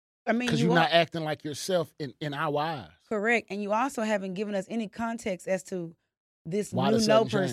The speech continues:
Speaker 1: person.
Speaker 2: Yeah.
Speaker 1: You know what I'm saying? I feel like context is everything. If you give a motherfucker context, they can choose to say you acting funny or not. But look, I told your ass.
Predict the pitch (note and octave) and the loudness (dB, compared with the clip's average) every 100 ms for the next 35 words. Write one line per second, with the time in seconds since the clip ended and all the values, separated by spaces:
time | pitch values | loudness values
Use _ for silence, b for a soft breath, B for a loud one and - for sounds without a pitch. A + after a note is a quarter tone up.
0 | F#3 D#3+ A2 G#2 G3+ G#3 G#3 G3+ - G3+ | -4 -4 -4 -2 -4 -4 -4 -4 -6 -4
1 | G3 G3+ G3+ F#3+ F3 - G#3+ G#3+ A3+ G#3 | -2 -2 -4 -4 -6 -6 -6 -4 -4 -6
2 | F3 - F#3+ A3 A#3+ A#3+ A#3+ B3 b b | -8 -6 -4 -4 -4 -4 -6 -8 b b
3 | b _ _ G3 A#3+ B3+ C#4 B3+ A#3 A3+ | b _ _ -6 -4 -2 -2 -2 -4 -6
4 | A3+ - B3 A#3+ C#4 B3+ B3+ _ _ _ | -10 -4 -2 0 0 -2 -4 _ _ _
5 | _ _ _ _ - G#3+ A3+ A3 - B3+ | _ _ _ _ -4 -4 -2 -6 -2 -2
6 | B3 A#3+ A3+ B3 A#3 A3 A3 G3+ G#3+ G3 | -2 -4 -4 0 2 0 -2 -6 -4 -2
7 | G3 G3+ F3+ F#3+ F#3 F3 F3+ A#3+ A#3 G#3+ | -2 -2 -2 -2 -2 -4 -4 0 0 0
8 | F#3 F3 E3 D#3 D#3 | -4 -4 -4 -6 -12